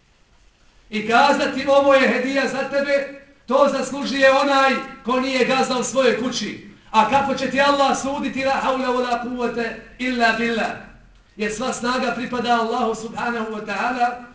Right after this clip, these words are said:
pa ako budeš s tim počinio i širk, Allah je taj koji će ti suditi, a ono što ti mi možemo dodijeliti,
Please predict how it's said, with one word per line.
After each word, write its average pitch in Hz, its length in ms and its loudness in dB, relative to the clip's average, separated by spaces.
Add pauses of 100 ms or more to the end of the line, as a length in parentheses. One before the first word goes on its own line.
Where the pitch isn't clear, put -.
(480)
pa 233 200 2
ako 214 180 0
budeš - 680 -2 (560)
s - 100 -20
tim 233 260 -4
počinio 233 500 -2
i 208 40 -2
širk, 240 300 -6 (500)
Allah 233 360 2
je - 140 -2
taj 220 240 -2
koji 202 160 -2
će 180 120 -8
ti 180 100 -10
suditi, 208 720 -6 (400)
a 196 280 -2
ono 220 160 0
što 202 140 -8
ti 220 140 -4
mi 240 160 0
možemo 240 320 2
dodijeliti, 233 920 -2